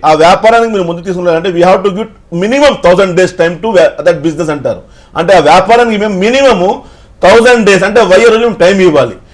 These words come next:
ఆ వెయ్యి రోజులు మీరు ఆ వ్యాపారాన్ని మీరు సాక్కుంటే, దానికి మీరు బాగా చూసుకుంటే,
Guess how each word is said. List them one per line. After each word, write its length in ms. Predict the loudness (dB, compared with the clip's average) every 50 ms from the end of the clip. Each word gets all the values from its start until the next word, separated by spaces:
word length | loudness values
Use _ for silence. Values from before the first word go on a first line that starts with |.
| -20 -20 -8 -2
ఆ 100 | 2 2
వెయ్యి 300 | 4 4 4 4 4 4
రోజులు 320 | 4 4 4 4 2 0 0
మీరు 120 | 0 2
ఆ 80 | 2 2
వ్యాపారాన్ని 420 | 2 2 2 2 2 0 -2 -4
మీరు 120 | -6 -8 -4
సాక్కుంటే, 720 | 0 2 2 2 2 0 -2 -4 -2 -2 -4 -6 -8 -10 -10 -6
దానికి 300 | -4 -4 -4 -4 -4 -4
మీరు 100 | -4 -2
బాగా 280 | -2 0 0 0 0 -2 -4 -6
చూసుకుంటే, 520 | -10 -10 -6 -6 -6 -4 -4 -4 -6 -6